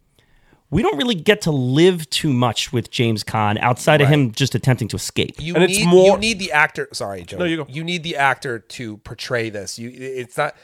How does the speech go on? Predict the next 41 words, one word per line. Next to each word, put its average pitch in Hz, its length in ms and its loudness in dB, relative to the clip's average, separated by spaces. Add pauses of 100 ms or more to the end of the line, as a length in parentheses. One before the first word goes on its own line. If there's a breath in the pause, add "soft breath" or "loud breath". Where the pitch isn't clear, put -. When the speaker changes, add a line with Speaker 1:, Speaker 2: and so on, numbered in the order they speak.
(140 soft breath)
Speaker 2:
in 156 100 -4
a 147 40 -2
book. - 380 2 (360)
They 160 140 0
can 151 180 -8
give 143 160 -4
you 156 80 -4
the 139 120 -4
inner 123 340 -4 (120)
dialogue 107 640 -4 (120)
and, 113 240 -10
and 110 240 -12
be 117 140 -10
like, 113 240 -12
"This 127 180 -8
guy 131 180 0
is 113 220 -4
really 113 200 -8
scared" 110 320 -8
or 104 40 -8
whatever. 110 320 -6 (400 soft breath)
In, 139 240 -6
in 139 160 0
a 127 60 -2
movie, 185 520 -2 (100)
this 143 200 -6
guy 175 220 0
has 143 340 -4
to 120 120 -10
show 117 320 -4
it 104 100 -8
to - 100 -14
you, 92 220 -14
and, 107 200 -16
and 113 180 -12
I 117 160 -6
don't 135 200 -6
think 127 220 -14
he - 120 -20
did. 90 260 -14 (260)
Speaker 1:
Yeah. 113 140 -2